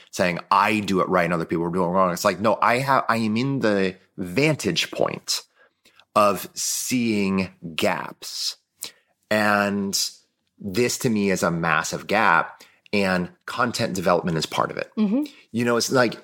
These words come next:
Speaker 1: we, we graduate from these things that are short. Even if you graduated from a five hundred hour program, that's still relatively short. That's a year and a half of college. That's short, right? So if you graduate from something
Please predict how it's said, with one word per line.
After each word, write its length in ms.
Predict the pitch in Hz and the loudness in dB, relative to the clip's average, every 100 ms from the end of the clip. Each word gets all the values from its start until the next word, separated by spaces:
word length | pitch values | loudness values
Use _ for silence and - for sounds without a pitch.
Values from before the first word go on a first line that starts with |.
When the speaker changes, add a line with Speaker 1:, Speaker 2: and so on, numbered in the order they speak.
| - | -10
Speaker 1:
we, 440 | 92 - 127 131 - _ _ | -8 -4 -2 -2 -6 _ _
we 100 | 123 | -6
graduate 580 | 92 156 185 170 131 101 | -2 0 0 2 0 0
from 220 | - 98 | 0 0
these 160 | 92 85 | 0 -2
things 500 | - 180 131 82 82 | 0 2 2 -2 0
that 120 | 95 | 0
are 100 | 85 | 2
short. 800 | - - - 107 - - - - - _ _ - - | 0 0 0 2 0 0 -4 -4 -10 _ _ -20 -6
Even 240 | 151 214 | -2 0
if 120 | 214 127 | 0 0
you 120 | 123 | 0
graduated 480 | 98 98 104 98 85 | 4 4 4 0 0
from 140 | 90 | -2
a 40 | 78 | 0
five 260 | 113 123 | 2 2
hundred 160 | 95 82 | 2 2
hour 140 | 71 | 0
program, 380 | 69 80 78 - | 0 0 0 -2
that's 200 | 82 131 | 0 -2
still 360 | - 170 120 90 | 0 0 2 0
relatively 680 | 82 95 98 85 - 78 73 | 2 4 4 2 -2 -4 -2
short. 360 | - - - - - - - | 0 0 -2 -8 -20 -6 -2
That's 160 | 113 | 0
a 40 | 117 | 0
year 220 | 87 95 | 2 2
and 80 | 85 | 2
a 60 | |
half 220 | 80 78 | 0 0
of 100 | - | -2
college. 580 | - - - - - - - | -4 -2 -2 -4 -6 -6 -4
That's 160 | - | -2
short, 520 | - - 147 - - - _ - _ | 0 0 0 0 -4 -12 _ -20 _
right? 300 | - 95 107 - - _ - | 0 2 2 -4 -20 _ -8
So 800 | - - 127 123 117 117 107 - _ - | -4 0 2 2 2 2 0 -8 _ -2
if 200 | 139 127 | 0 0
you 100 | 127 | -2
graduate 640 | - 123 147 151 180 180 | 0 2 2 2 0 0
from 160 | 156 | -2
something 760 | 139 127 123 113 104 95 92 | 0 -2 0 0 2 2 0